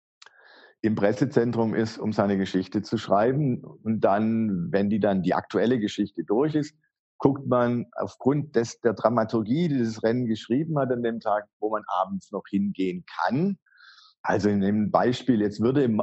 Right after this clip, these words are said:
äh, morgen, ich wäre dabei und Emanuel Buchmann würde die Etappe, äh, am Tourmalet gewinnen oder wäre plötzlich Dritter im Gesamtklassement, dann wäre ich an dem Abend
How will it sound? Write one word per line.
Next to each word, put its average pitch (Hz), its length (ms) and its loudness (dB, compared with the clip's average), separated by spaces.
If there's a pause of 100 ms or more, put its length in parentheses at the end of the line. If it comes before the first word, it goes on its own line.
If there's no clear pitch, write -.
äh, 110 100 0
morgen, 120 500 2
ich 104 140 -8
wäre 110 280 -2
dabei 101 340 0
und 127 120 -4
Emanuel 110 480 -2
Buchmann 127 480 -8
würde 110 180 -6
die 98 180 -14
Etappe, 110 460 -2
äh, - 40 -6 (420)
am 98 160 -10
Tourmalet 104 440 -2
gewinnen 92 560 -2 (260)
oder 107 220 2
wäre 107 220 2
plötzlich 104 360 -2
Dritter 113 280 -2
im 104 100 -2
Gesamtklassement, 87 840 -4
dann 82 160 0
wäre 90 140 0
ich 104 200 -4
an 104 80 -2
dem 87 180 2
Abend 123 580 0